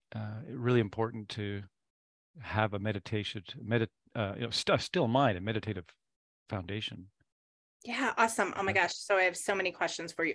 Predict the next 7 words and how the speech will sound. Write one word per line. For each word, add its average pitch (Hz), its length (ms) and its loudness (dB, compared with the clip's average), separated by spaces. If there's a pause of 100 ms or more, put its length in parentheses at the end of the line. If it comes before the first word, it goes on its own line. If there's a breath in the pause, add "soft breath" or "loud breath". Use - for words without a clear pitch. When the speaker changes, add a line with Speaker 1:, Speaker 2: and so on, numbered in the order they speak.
Speaker 2:
Awesome. 185 320 2 (440 loud breath)
Um, 277 380 12
so 302 560 12 (160)
you 294 480 4
don't 302 320 10
sound 247 380 6
American. 208 760 2